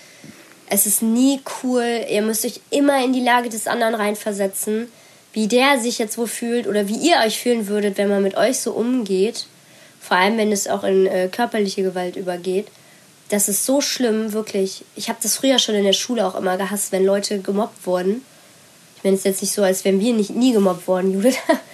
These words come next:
Ähm, also das sollte heißen, dass wir auch schon mal, äh,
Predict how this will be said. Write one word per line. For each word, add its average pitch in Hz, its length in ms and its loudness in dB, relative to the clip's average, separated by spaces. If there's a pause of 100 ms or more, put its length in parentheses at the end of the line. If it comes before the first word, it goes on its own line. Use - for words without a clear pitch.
(640)
Ähm, 196 380 2 (580)
also 175 140 -2
das 170 160 -2
sollte 180 260 0
heißen, 175 240 -2
dass - 120 -4
wir - 100 4
auch 185 60 0
schon 175 140 2
mal, 165 180 4
äh, - 420 -4